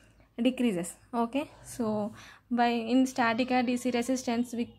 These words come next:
can simply calculate the resistance by using a operating point that we given as a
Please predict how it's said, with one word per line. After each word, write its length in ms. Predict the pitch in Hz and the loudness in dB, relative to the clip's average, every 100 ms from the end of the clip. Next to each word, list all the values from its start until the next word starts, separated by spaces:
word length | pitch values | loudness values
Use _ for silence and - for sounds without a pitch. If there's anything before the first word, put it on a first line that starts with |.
| - | -4
can 220 | 247 247 | 0 2
simply 420 | 247 247 240 254 262 | 2 2 0 0 0
calculate 460 | 240 226 226 247 | 0 0 0 0
the 60 | 233 | 0
resistance 600 | 226 226 240 254 233 233 | -2 -2 -2 0 0 0
by 100 | 226 | 0
using 360 | 220 220 233 262 | -2 0 2 0
a 100 | 339 - - - | 0 -8 -20 -4
operating 520 | 233 220 233 233 247 233 | 0 2 2 0 0 2
point 340 | 233 233 254 - - | 0 0 -4 -8 -2
that 180 | 233 226 | -2 0
we 100 | 240 | -2
given 300 | 226 226 220 | -2 -2 -4
as 320 | - 220 220 | -2 -2 -2
a 140 | 302 | -2